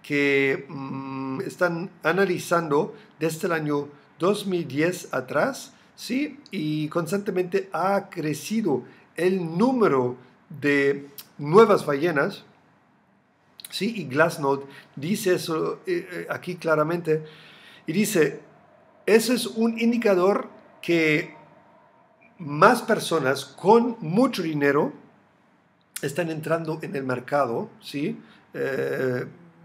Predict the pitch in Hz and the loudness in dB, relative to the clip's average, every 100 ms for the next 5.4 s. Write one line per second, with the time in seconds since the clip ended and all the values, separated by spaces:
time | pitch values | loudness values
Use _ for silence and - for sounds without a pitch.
0 | - 151 131 160 - - _ 185 160 - | -6 -6 -4 -6 -8 -20 _ -4 -4 -6
1 | - 156 196 196 185 175 175 175 151 135 | -6 -2 2 2 2 0 0 -2 -4 -6
2 | 156 160 151 151 - - _ 117 127 139 | -4 0 0 -2 -16 -20 _ 2 6 6
3 | 139 - - _ - 117 - 117 135 127 | 4 -10 -20 _ -8 -8 -8 -6 0 0
4 | 131 135 127 127 120 127 180 160 170 151 | 2 2 0 -2 -2 -2 -4 -6 -4 -2
5 | 151 147 139 135 | -2 0 0 -2